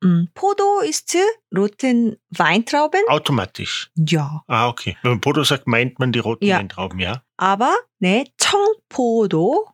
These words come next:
Speaker 2: Aha.
Speaker 1: 청 heißt grün.
Speaker 2: Ja.
Speaker 1: So, 청포도 heißt?
Speaker 2: Grüne Weintrauben.
Speaker 1: Genau.
Speaker 2: 청포도.
Speaker 1: 네.
Speaker 2: Also Chong ist auch das Wort für die Farbe grün.
Speaker 1: Mhm, 네.
Speaker 2: Chong.
Speaker 1: 네, 청.
Speaker 2: Aha.
Speaker 1: 네.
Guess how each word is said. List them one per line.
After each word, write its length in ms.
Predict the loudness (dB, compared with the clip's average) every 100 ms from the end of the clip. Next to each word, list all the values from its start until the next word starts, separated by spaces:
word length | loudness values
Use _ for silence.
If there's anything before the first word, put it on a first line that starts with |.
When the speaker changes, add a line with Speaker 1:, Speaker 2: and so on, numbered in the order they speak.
| _
Speaker 2:
Aha. 360 | -4 -2 -2 -2
Speaker 1:
청 540 | 2 2 2 0 -2 -4 _ _
heißt 600 | -2 2 2 -2 -6 -10 -10 -4
grün. 340 | 0 2 0 -4 -6
Speaker 2:
Ja. 240 | -6 -6 -6
Speaker 1:
So, 220 | 0 0
청포도 680 | 0 -2 -2 -2 -2 0 2
heißt? 360 | 2 0 0 0 0
Speaker 2:
Grüne 520 | -6 -6 -2 0 0 2
Weintrauben. 680 | 2 0 0 0 -2 -6 -12 -4
Speaker 1:
Genau. 220 | 0 0 -2 -10 -4
Speaker 2:
청포도. 1200 | -2 0 0 -2 -2 -2 0 -2 -2 -2 -2 -2 0
Speaker 1:
네. 360 | 2 2 0 0
Speaker 2:
Also 160 | 0 -2 -2
Chong 340 | 0 0 2
ist 160 | 0 0
auch 160 | -2 -6 -4
das 200 | -2 0
Wort 220 | 0 -2
für 80 | -2
die 100 | -2
Farbe 400 | 0 0 0 -2
grün. 480 | -2 -2 -2 -4 -6 0
Speaker 1:
Mhm, 280 | 2 2 -2
네. 240 | -2 -2 -4 _
Speaker 2:
Chong. 520 | -2 0 0 -2 -8 -14 -4
Speaker 1:
네, 300 | -2 0 -2
청. 240 | -2 0 2
Speaker 2:
Aha. 340 | 2 0 -2 -8 -6
Speaker 1:
네. 180 | -6